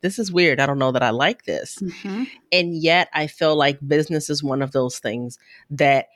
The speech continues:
Speaker 1: is trying so hard to hold on to this old shitty story
Speaker 2: Mm-hmm.
Speaker 1: of just, you know, this is how it has to go,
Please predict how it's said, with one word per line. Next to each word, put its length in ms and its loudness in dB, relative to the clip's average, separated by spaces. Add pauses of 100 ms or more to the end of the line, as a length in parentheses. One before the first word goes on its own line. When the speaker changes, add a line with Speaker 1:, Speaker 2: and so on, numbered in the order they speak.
(200)
Speaker 1:
is 240 -2
trying 580 2
so 480 2
hard 640 2
to 160 0
hold 400 2
on 180 4
to 200 0
this 240 0 (140)
old 520 0 (180)
shitty 760 0
story 800 -2 (260)
Speaker 2:
Mm-hmm. 320 -6
Speaker 1:
of 260 2
just, 480 0
you 100 0
know, 180 2
this 340 0
is 100 -2
how 280 2
it 120 -6
has 340 -2
to 100 -10
go, 360 0